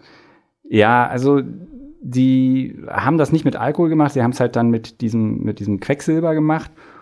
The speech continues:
Und der adsec zum Beispiel hatte zweiunddreißig Tanks und darin konnte er fünfhundertsechsundsiebzig Bits zirkulieren lassen und immer wieder auslesen.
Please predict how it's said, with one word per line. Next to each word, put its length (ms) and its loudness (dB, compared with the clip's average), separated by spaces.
Und 360 2
der 200 6
adsec 360 -2
zum 140 2
Beispiel 260 0
hatte 140 -6
zweiunddreißig 580 0
Tanks 480 -4
und 160 0
darin 480 4
konnte 360 0
er 260 -2
fünfhundertsechsundsiebzig 1500 -6
Bits 520 -8
zirkulieren 580 2
lassen 360 -6
und 160 -4
immer 200 -4
wieder 160 -4
auslesen. 460 -10